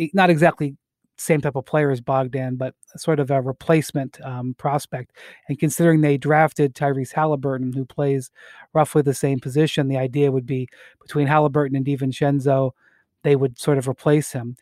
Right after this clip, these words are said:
That didn't work out for whatever reason. Um, and they let him walk for nothing. And this is a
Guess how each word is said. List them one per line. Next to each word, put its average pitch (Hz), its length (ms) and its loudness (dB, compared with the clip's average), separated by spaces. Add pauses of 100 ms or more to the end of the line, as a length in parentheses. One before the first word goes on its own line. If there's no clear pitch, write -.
(220)
That 147 160 -2
didn't 175 280 4
work 147 220 0
out 135 260 -4 (260)
for 147 160 -4
whatever 147 340 0
reason. 135 400 -4 (1000)
Um, 139 460 0 (800)
and 156 480 4 (180)
they 165 160 4
let 196 180 8
him 175 120 6
walk 165 260 6
for 151 160 -2
nothing. 143 540 -2
And 151 180 -4
this 202 240 2
is 170 220 0
a 156 420 0